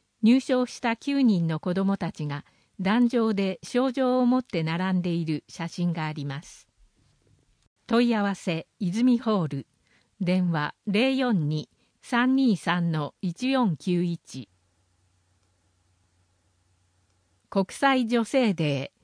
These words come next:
ー。女性の健康習慣。国際女性デー。三月八日は女性の社会、経済、文化、政治的な成果を称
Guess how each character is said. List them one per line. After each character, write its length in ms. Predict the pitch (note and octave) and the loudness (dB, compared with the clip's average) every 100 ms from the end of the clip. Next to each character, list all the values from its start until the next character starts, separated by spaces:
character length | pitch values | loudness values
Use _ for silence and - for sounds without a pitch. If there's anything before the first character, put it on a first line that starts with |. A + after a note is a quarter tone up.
| _ _ _ _ - | _ _ _ _ -4
ー。 40 | |
女 140 | E3+ F3 | -2 0
性 320 | C#4 C#4 B3+ | 2 2 4
の 240 | A#3+ A3+ - | 2 0 -2
健 180 | A3+ A#3+ B3 | -2 -2 0
康 200 | A#3 A3 | 0 0
習 280 | - G#3 | 0 -2
慣。 380 | D#3 D3 C3+ B2 - _ _ _ _ _ _ _ _ _ _ _ _ _ _ | -2 -4 -4 -4 -8 _ _ _ _ _ _ _ _ _ _ _ _ _ _
国 160 | - F#3+ | -2 -2
際 360 | - C#4 C4 A#3 | 0 2 2 2
女 180 | A#3+ A3+ | 0 0
性 300 | C#4 A#3+ F3+ | 2 2 2
デ 380 | D#3 C#3 C3+ - | 0 -2 -4 -12
ー。 40 | _ _ _ _ _ _ _ _ | _ _ _ _ _ _ _ _
三 280 | - C#4+ C#4 | -2 0 2
月 280 | A#3 - F#3 | 0 0 0
八 220 | F#3 F#3+ | 0 0
日 180 | - E3+ | -2 -2
は 240 | D#3 D3 - - | -2 -4 -8 -8
女 180 | F3 F3 | -4 -2
性 320 | - C4 B3 | 0 0 4
の 240 | A3 G3+ - _ _ | 2 2 -4 _ _
社 240 | - C#4 - | -4 -4 0
会、 380 | G3 D#3+ C#3 - | 0 0 -4 -10
経 240 | - B3 G3+ | 0 0 2
済、 360 | D#3+ D3 C3+ _ | 0 -2 -6 _
文 300 | F3 A#3+ G#3 | 0 2 2
化、 260 | - C#3 - _ _ | 0 -8 -8 _ _
政 300 | - A#3+ C4+ | -2 2 2
治 120 | D4 C4 | 0 -2
的 260 | B3+ B3+ | -2 0
な 140 | B3 B3 | 0 0
成 260 | C#4 C4 | 0 0
果 220 | - D#3 | 0 0
を 60 | D3+ | -2
称 280 | D3+ E3 | -4 -4